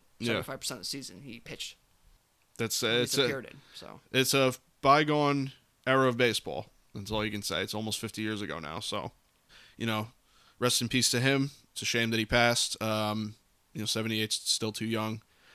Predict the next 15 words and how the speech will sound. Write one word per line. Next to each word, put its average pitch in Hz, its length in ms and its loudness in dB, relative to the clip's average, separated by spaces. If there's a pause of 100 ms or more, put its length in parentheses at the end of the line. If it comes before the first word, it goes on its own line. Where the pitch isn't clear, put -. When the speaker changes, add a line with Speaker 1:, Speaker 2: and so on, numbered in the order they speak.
(320)
Speaker 1:
Uh, 104 240 0
but 120 260 2
he'll, 127 280 4
that's 127 260 4
a 123 100 2
forever 113 520 0 (320)
stat, 101 400 -2
in 110 100 -6
my 104 140 -4
opinion. 92 320 -8
That's 98 180 -10
Speaker 2:
Yeah. - 80 -8
Speaker 1:
a, 101 100 -6
that - 140 -12
he'll, 104 200 -6